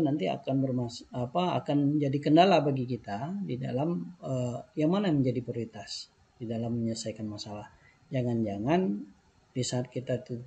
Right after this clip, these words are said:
tidak mengelompokkannya dengan baik, nanti akan berpengaruh ke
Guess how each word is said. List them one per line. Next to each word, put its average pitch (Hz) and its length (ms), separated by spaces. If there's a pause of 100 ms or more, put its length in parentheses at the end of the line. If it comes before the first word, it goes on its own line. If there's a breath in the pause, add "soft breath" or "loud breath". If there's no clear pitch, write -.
tidak 135 320
mengelompokkannya 120 800
dengan 107 240
baik, 104 480 (240)
nanti 123 240
akan 127 320
berpengaruh 120 480
ke 135 160